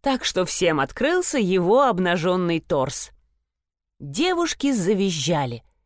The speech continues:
но наслаждаться этим видом они смогли всего пару секунд — потому что Найт тут же отдернул футболку и яростно оттолкнул Шторма. «Предупреждаю, сделаешь так еще раз,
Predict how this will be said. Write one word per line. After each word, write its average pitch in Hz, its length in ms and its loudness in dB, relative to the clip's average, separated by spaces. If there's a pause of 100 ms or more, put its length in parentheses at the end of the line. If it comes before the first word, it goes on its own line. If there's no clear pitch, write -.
(380)
но 165 140 0
наслаждаться 165 760 0
этим 151 280 2
видом 135 520 0
они 202 280 0
смогли 165 520 -2
всего 320 400 -2
пару 220 360 2
секунд — 208 580 0 (600)
потому 165 320 0
что 175 200 -2
Найт 208 500 0
тут 233 180 0
же 202 160 2
отдернул 180 720 2
футболку 175 800 0
и 262 60 0
яростно 190 680 2
оттолкнул 226 640 0
Шторма. 143 520 -2 (720)
«Предупреждаю, 156 880 0 (680)
сделаешь 156 680 2
так 175 280 -2
еще 160 460 0
раз, 139 360 -4